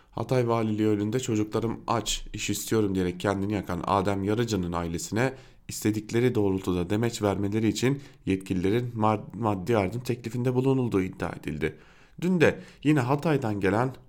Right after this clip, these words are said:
Oktay Alkaya isimli yurttaş meclis önünde "Açım,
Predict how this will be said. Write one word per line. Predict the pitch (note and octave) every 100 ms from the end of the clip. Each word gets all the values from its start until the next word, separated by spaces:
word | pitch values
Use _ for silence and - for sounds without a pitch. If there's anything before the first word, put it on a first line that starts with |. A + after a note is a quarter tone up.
| -
Oktay | G#2 - A#2 B2+ -
Alkaya | B2 C#3+ C#3+ G#2+
isimli | F2 F#2 - - F#2
yurttaş | F2+ - A#2 B2+ -
meclis | G#2+ G2+ G2 -
önünde | F2+ F2 F#2+ B2 B2 - -
"Açım, | C3+ C#3 A2+ A#2